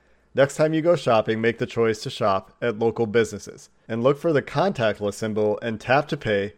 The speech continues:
with a contactless Visa to help support your community. Because where and how you shop matters. Visa,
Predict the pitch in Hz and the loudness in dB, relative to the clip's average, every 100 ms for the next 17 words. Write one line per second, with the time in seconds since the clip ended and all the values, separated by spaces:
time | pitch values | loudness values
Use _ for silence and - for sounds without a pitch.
0 | _ - 107 107 - 139 139 143 139 143 | _ -4 -4 -2 2 2 4 2 2 0
1 | 113 110 123 104 104 98 123 - 117 147 | -2 -2 -2 -2 -2 2 2 0 0 2
2 | - 123 - 104 95 90 - _ _ _ | 2 0 -6 -8 -8 -10 -18 _ _ _
3 | - 107 117 92 101 123 160 - 82 101 | -8 0 0 0 6 6 6 4 0 2
4 | 131 117 98 151 156 113 92 92 - _ | 2 2 2 -2 -2 -2 -4 -6 -18 _
5 | 98 104 107 - - - - _ _ _ | -4 2 2 0 -8 -18 -20 _ _ _
6 | _ _ 101 123 151 107 - | _ _ -2 2 2 0 -4